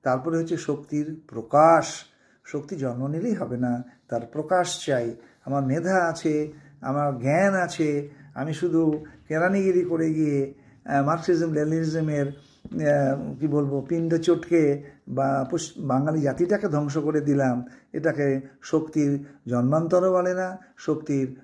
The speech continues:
প্রকাশও বলে না। তাই শক্তির প্রকাশে রয়েছে আবার তিনটে ভাগ, প্রথম ভাগ, দ্বিতীয় ভাগ, তৃতীয় ভাগ,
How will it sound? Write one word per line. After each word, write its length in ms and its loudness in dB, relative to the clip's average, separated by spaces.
প্রকাশও 580 2
বলে 260 0
না। 200 -8
তাই 460 4
শক্তির 500 0
প্রকাশে 400 2
রয়েছে 320 4
আবার 140 4
তিনটে 360 2
ভাগ, 360 2
প্রথম 360 -2
ভাগ, 380 0
দ্বিতীয় 320 4
ভাগ, 400 2
তৃতীয় 340 4
ভাগ, 380 0